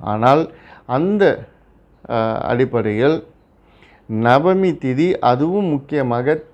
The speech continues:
தேய்பிறையில் பிறந்த குழந்தைகளுக்கு தான் இது சாத்தியம். ஒரு குழந்தை வந்து தேய்பிறையில நவமி திதியில் பிறக்கக்கூடிய குழந்தைகளுக்கு இவ்வாறு நடக்கலாம்.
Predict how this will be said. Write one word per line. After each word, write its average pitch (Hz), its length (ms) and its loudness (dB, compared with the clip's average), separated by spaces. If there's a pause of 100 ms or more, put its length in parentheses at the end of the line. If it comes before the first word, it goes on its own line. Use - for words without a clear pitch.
தேய்பிறையில் 170 1120 2
பிறந்த 135 440 -2
குழந்தைகளுக்கு 120 880 -4
தான் 156 420 2
இது 120 320 -2
சாத்தியம். 101 840 -4 (1500)
ஒரு 107 160 -8
குழந்தை 156 400 4
வந்து 151 400 2
தேய்பிறையில 151 960 0 (360)
நவமி 147 600 2
திதியில் 139 720 0 (180)
பிறக்கக்கூடிய 127 720 -2
குழந்தைகளுக்கு 131 1120 0 (340)
இவ்வாறு 151 680 4
நடக்கலாம். 139 920 2